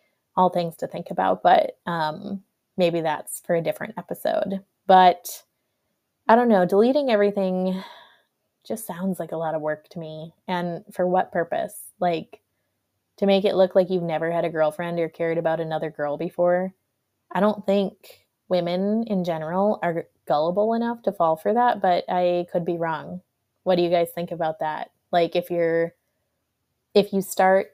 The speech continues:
dating someone new and you're in that step of the relationship where you're scouring all of their past social media, um,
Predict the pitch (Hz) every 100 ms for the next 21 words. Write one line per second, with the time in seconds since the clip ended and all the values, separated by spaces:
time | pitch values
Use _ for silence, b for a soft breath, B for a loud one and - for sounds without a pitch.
0 | - 180 170 170 165 170 175 170 170 170
1 | 170 160 147 143 160 170 180 170 165 170
2 | 170 170 - - 175 165 180 208 233 208
3 | 170 175 - 117 - 165 156 - - 160
4 | 156 160 175 - 170 160 165 175 180 180
5 | 160 - 175 170 185 175 156 151 151 151
6 | 170 - 175 165 160 156 156 190 190